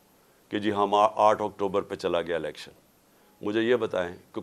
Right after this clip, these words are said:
कौन आज गारंटी करेगा कि आठ अक्टूबर को इलेक्शन होगा या नहीं होगा? जब ये वजह दे दी कि जी आज पता नहीं पैसे नहीं हैं या जो भी है, सिक्योरिटी, कोई भी बहाना तो कोई भी मार सकते हैं, तो क्या गारंटी है कि आठ अक्टूबर को ये नहीं होगा?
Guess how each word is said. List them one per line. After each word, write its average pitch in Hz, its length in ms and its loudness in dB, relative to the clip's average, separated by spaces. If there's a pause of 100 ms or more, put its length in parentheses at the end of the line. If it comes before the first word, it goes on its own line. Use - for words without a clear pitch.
कौन 131 360 4
आज 113 280 0
गारंटी 107 560 2
करेगा 101 580 2
कि 95 340 -8
आठ 101 280 2
अक्टूबर 95 420 -4
को 95 160 -4
इलेक्शन 92 360 -6
होगा 87 280 -2
या 92 120 -2
नहीं 90 160 -6
होगा? 90 280 -10 (1300)
जब 123 360 6 (220)
ये 98 280 4
वजह 127 320 8
दे 110 220 2
दी 113 140 -2
कि 110 160 -2
जी 110 160 -2
आज 101 240 6
पता 101 160 -2
नहीं 95 120 -2
पैसे 107 380 0
नहीं 98 240 -4
हैं 98 160 0
या 92 180 -2
जो 92 220 -4
भी 95 160 -6
है, 90 120 0
सिक्योरिटी, 98 540 -4
कोई 170 220 2
भी 170 160 -2 (300)
बहाना 107 260 4
तो 120 100 -4
कोई 151 140 0
भी 156 80 -4
मार 127 220 4
सकते - 280 -10
हैं, 76 80 -16 (720)
तो 156 100 4
क्या 180 240 12
गारंटी 160 420 10
है 156 60 4
कि 147 100 6
आठ 143 240 10
अक्टूबर 131 400 2
को 131 120 -8
ये 117 140 -2
नहीं 110 120 -4
होगा? 90 320 -6